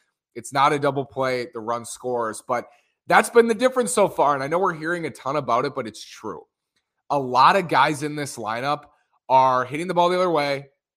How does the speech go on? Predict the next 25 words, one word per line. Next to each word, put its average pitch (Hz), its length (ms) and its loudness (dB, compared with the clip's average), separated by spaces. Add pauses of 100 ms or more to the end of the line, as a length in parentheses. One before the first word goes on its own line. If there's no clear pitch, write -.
(340)
getting 135 240 -2
the 180 80 0
bat 165 220 4
on 170 80 2
the 170 60 -4
ball, 135 480 -4 (180)
putting 151 300 -4
the 175 80 2
ball 165 240 4
in 165 80 -4
play 151 200 -4
when 156 120 -4
they 156 120 -10
need 135 240 -10
to, 135 260 -8
and 139 100 -8 (100)
understanding 165 640 -8
situations. 135 880 -8
Gio 175 220 -4
Urshela 151 480 -4
understands 120 480 -12
in 120 80 -20
that 104 120 -14
situation 107 540 -14
yesterday. 123 560 -10